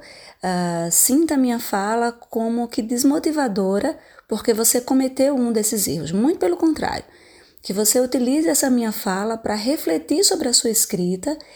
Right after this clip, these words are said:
repensar a técnica da escrita e os critérios de correção do enem, tá bom? Por isso que eu vou tá sempre ligando um desses erros, desses equívocos,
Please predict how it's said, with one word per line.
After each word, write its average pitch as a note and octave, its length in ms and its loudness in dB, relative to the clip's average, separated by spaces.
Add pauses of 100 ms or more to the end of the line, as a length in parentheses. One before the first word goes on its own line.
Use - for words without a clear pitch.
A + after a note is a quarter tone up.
(160)
repensar B3+ 800 0
a D4+ 80 2
técnica G3+ 600 0
da F#3 120 2
escrita F3+ 680 -2 (320)
e A#3 120 2
os - 100 4
critérios A#3+ 500 0
de B3 60 -2
correção C4 420 0
do A#3+ 80 0
enem, D4+ 300 0 (240)
tá E3+ 100 -4
bom? B3 340 0 (840)
Por G3 140 0
isso G3+ 180 2
que - 80 0
eu A#3 60 2
vou G#3+ 120 -2
tá G#3 140 -4
sempre C4+ 560 0 (280)
ligando G3 680 0 (440)
um B3+ 120 2
desses A3+ 400 2
erros, G#3+ 440 0
desses F#3 320 -2
equívocos, A#3 760 -4